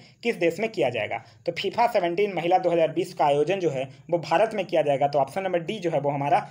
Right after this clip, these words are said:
सही आंसर है। अगर हम लोग बात करते हैं फीफा सेवनटीन महिला विश्व कप दो हज़ार बीस की, तो इसका जो आयोजन था वो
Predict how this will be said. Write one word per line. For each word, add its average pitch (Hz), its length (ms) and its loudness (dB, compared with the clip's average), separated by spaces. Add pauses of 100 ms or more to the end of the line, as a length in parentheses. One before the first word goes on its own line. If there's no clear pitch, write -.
(200)
सही 160 180 0
आंसर 123 260 -6
है। 117 120 -10 (220)
अगर 240 140 4
हम 247 120 2
लोग 226 120 0
बात 196 200 2
करते 180 220 -2
हैं 180 120 -4
फीफा 180 280 -2
सेवनटीन 175 400 -4
महिला 175 240 0
विश्व 170 320 -4
कप 151 60 -10
दो 151 100 -4
हज़ार 143 260 0
बीस 196 220 -6
की, 151 220 -14 (180)
तो 175 60 -2
इसका 180 260 2
जो 208 120 2
आयोजन 160 440 2
था - 500 -10
वो 208 420 -2